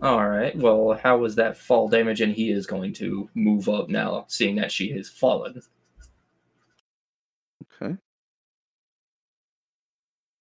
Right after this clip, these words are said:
Speaker 2: Well, she, she landed at her end. So all she did was fly and land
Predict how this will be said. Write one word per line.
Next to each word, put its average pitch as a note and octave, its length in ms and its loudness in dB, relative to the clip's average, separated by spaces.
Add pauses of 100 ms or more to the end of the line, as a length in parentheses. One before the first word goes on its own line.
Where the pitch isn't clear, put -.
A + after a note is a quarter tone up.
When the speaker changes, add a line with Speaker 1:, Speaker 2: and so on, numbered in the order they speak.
(340)
Speaker 2:
Well, B2 80 2
she, - 280 -4 (140)
she E3 200 -2
landed C3+ 420 6
at F#2 120 0
her F2+ 180 -2
end. E2+ 280 -6 (1200)
So A2 180 6
all B2 80 10
she B2 160 0
did B2 100 4
was A2 140 0
fly G#2 300 0
and F2+ 120 -4
land - 360 -10